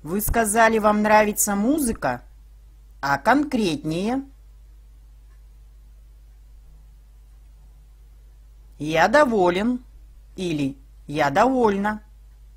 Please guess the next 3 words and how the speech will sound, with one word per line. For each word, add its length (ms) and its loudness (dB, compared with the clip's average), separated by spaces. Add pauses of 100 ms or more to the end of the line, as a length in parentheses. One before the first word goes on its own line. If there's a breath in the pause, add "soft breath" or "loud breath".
(3500)
Я 200 -4
доволен 560 2
решением. 800 -4